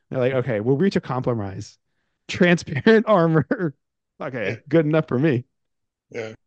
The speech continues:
Speaker 2: He does so much in his car, you'd think it'd be a no-brainer to bulletproof his car, but, uh, he saw, <laughs> took, took one look at that window and said, "Kid, let me wear that." <laughs>
Speaker 1: So,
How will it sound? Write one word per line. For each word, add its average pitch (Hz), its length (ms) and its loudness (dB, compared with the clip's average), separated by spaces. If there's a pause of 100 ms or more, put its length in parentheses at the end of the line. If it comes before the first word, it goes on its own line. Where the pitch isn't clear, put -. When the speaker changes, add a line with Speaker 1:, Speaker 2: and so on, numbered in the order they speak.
(140)
Speaker 2:
He 151 120 0
does 147 240 -2
so 143 180 2
much 139 240 0
in 135 60 -6
his 123 140 -6
car, 123 400 2
you'd 113 180 -6
think 123 220 -10
it'd 117 120 -12
be 120 120 -4
a 113 40 -2
no-brainer 113 600 -2
to 104 200 -4 (440)
bulletproof 117 600 -6 (840)
his 101 140 -10
car, 110 500 0
but, 104 360 -8
uh, 104 300 -4 (200)
he 113 120 -10
saw, 110 440 0 (160)
<laughs> - 180 -20
took, - 340 -12
took 196 240 -6
one 165 220 0
look 156 140 0
at 156 120 -4
that 127 160 0
window 135 360 -2
and 117 120 -8
said, 117 240 -4 (480)
"Kid, 147 320 2
let 143 180 0
me 123 100 -6
wear 110 220 -4
that." 98 220 -6 (1800)
<laughs> - 680 -6 (1200)
Speaker 1:
So, 214 440 4